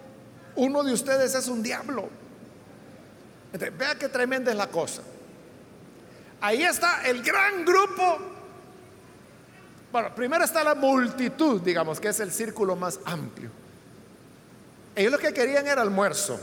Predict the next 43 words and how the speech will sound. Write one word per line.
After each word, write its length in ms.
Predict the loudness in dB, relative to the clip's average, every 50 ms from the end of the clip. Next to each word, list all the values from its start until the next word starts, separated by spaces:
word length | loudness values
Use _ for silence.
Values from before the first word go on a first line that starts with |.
| -10 -8 -4
gratis. 580 | -2 0 0 -2 -4 -8 -10 -10 -10 -10 -12 -16 -20 -20 -20 -20 -20 -20 -20 -20 -20 -20 -20 -20 -20 -20 -12 -10
Como 180 | -4 0 0
el 60 | 2 2
Señor 240 | 0 0 0 0 0
no 80 | 0 2
se 120 | 2 4
lo 120 | 4 4 2
fue, 240 | 0 -4 -6 -8 -6
no 140 | -4 -4 -2
se 140 | 0 0 0
lo 100 | 0 0
dio, 180 | 0 -2 -4 -4
se 160 | -4 -2 -2
lo 100 | -2 -2
di-, 140 | -2 -4 -6 -8 -8
se 220 | -8 -4 -4 -2 -2
fueron. 260 | 0 -2 -2 -2 -6 -12 -16 -18 -20 -20 -20 -20 -20 -20 -20 -20 -20 -20 -20 -20 -20 -20 -20 -20 -20 -20 -20 -20 -20 -20 -20 -20 -20 -20 -20 -20 -20 -20 -8 -2
Luego 440 | 0 2 4 4 4 4 4 4 4
venían 320 | 4 4 4 2 2 4 4
los 160 | 4 4 4
discípulos, 580 | 2 0 2 2 0 0 -2 -2 -2 -2 -2
que 80 | -2 -2
era 160 | 0 0 -2
un 80 | -2 -2
grupo 420 | -2 -2 -2 0 2 0 0 0 -4 -10 -16 -18 -18 -20 -20 -20 -16 -6 -2
ya 120 | -2 0
no 140 | 0 0 -2
tan 140 | -2 -2 0
grande, 260 | 0 0 0 0 -4
pero 260 | -4 -4 -4 -4 -4 -6 -10 -16 -18 -10 -6
grande. 460 | -6 -4 -4 -6 -8 -10 -12 -14 -14 -16 -20 -20 -20 -20 -20 -20 -20 -20 -20 -20 -20 -20 -20 -20 -20 -20 -20 -20 -20 -20 -20 -20 -20 -20 -20 -20 -20 -20 -20 -20 -20 -20 -20 -20 -20 -20 -20 -20 -20 -20 -20 -20 -20 -20 -20 -20 -20 -20 -20 -12 -4
Cuando 380 | 0 0 2 2 2 2 2 4
Él 240 | 4 4 4 4 2
les 140 | 2 2
dice, 360 | 2 2 2 4 4 2 2 2
"Yo 140 | 2 2
soy 200 | 2 2 2 2
el 120 | 2 0 0
pan 240 | 0 0 -2 0 0
que 100 | 0 0
descendió 440 | 0 0 0 -2 -4 -2 -2 -2
del 120 | -2 -4 -4
cielo", 400 | -4 -4 -2 -2 -2 -4 -6